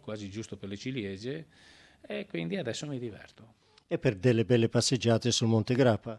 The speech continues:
Speaker 1: Ecco le passeggiate, nel, esatto, nel Monte Grappa,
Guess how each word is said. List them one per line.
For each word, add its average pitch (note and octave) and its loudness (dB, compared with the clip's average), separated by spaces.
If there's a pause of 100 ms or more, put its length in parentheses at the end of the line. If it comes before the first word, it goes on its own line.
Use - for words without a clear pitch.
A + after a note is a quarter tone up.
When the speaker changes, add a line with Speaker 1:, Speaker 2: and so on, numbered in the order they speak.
(120)
Speaker 1:
Ecco D#3+ 2
le C3 4
passeggiate, B2+ 0
nel, B2 -4 (140)
esatto, B2+ 0
nel D#3+ -4
Monte A#2+ -4
Grappa, C#3 -6